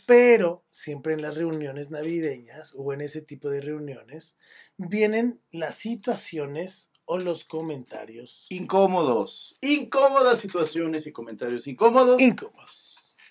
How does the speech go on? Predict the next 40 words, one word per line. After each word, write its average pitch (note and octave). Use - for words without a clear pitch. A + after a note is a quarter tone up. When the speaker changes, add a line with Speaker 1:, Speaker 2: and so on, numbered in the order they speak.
Speaker 2:
Y B3
por A3
eso G3
me E3+
empedo A3+
todos F3+
los, C#3
todas F3+
las A2+
navidades G2
me F#2+
empedo. -
Speaker 1:
Y A3+
aquí A#3
te G#3
vamos B3
a G#3+
enseñar F3+
cómo A3
evadir D#3+
Speaker 2:
<laughs> -
Speaker 1:
ese D#3
Speaker 2:
La, -
Speaker 1:
tipo D3
Speaker 2:
la D#3
Speaker 1:
de F3+
Speaker 2:
realidad. E3
Speaker 1:
preguntas. G3
Speaker 2:
Vete G#3
drogado. G#3+
<laughs> G#3
Speaker 1:
Consúmele E3
ese... D#3
ah, F#3
Speaker 2:
<laughs> F3+
Speaker 1:
este... F3
no, F#3
un F3
poquito, F3
no. D3+